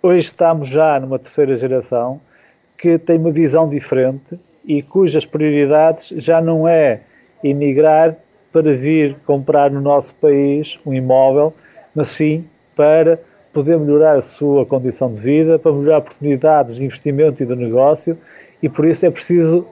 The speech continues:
mostrar-lhes a outra parte, é preciso criar condições para que eles continuem a querer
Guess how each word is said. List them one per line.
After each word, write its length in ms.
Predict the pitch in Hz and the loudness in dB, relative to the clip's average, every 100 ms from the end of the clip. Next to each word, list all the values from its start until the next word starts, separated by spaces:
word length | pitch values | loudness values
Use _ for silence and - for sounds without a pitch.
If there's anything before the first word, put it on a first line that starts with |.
| - | -8
mostrar-lhes 840 | 151 156 - 165 170 175 175 156 - - | -6 -6 -2 0 2 0 -4 -10 -14 0
a 40 | |
outra 440 | 156 175 190 185 143 | 2 4 2 0 -2
parte, 400 | - 127 131 135 - - | 0 0 0 -4 -14 -8
é 100 | 139 | -8
preciso 380 | - 160 131 127 | -6 -6 -6 -8
criar 420 | 143 151 165 147 | -4 0 2 2
condições 680 | 147 131 131 - 147 160 - - _ _ | -2 -4 -6 -2 -2 -2 -6 -20 _ _
para 100 | - | -4
que 120 | 123 175 | 0 0
eles 100 | - | 0
continuem 840 | 170 160 156 156 185 208 180 156 | -2 -2 -2 0 2 4 2 2
a 80 | 147 | -2
querer 500 | - 156 160 135 120 | -2 2 4 2 -2